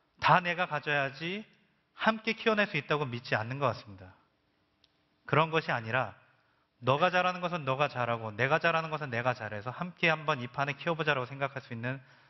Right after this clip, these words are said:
사람들이 많아졌으면 좋겠습니다. 성공이 아닌 행복을 위해서 산다. 제가 지금까지 버텨낼 수 있었던 것,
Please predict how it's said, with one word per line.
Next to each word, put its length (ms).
사람들이 460
많아졌으면 680
좋겠습니다. 520
성공이 400
아닌 260
행복을 340
위해서 220
산다. 340
제가 280
지금까지 500
버텨낼 420
수 140
있었던 420
것, 200